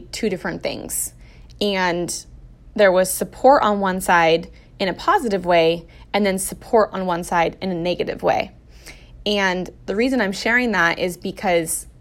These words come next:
it is that important who your circle is. It is that important who is your sounding board, because that is where we go to share our feelings and to share,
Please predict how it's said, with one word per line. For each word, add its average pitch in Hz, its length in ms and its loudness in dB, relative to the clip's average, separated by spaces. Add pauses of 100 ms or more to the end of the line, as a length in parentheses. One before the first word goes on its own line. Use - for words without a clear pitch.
(140)
it 208 180 0
is 185 260 0 (200)
that 190 360 2
important 175 800 -2 (220)
who 214 120 4
your 170 180 2
circle 160 420 0
is. - 380 -4 (880)
It 214 100 4
is 196 180 4
that 190 480 2
important 196 640 -2
who 190 480 0 (360)
is 185 300 0
your 185 100 -2
sounding 214 540 2
board, 311 360 2 (840)
because 202 560 -2
that 185 240 2
is 202 160 0
where 185 200 2
we 180 160 -4
go 185 540 2 (280)
to 208 200 -4
share 185 440 -2
our 180 220 2
feelings 175 500 -4
and 180 160 -6
to 175 120 -10
share, 180 560 0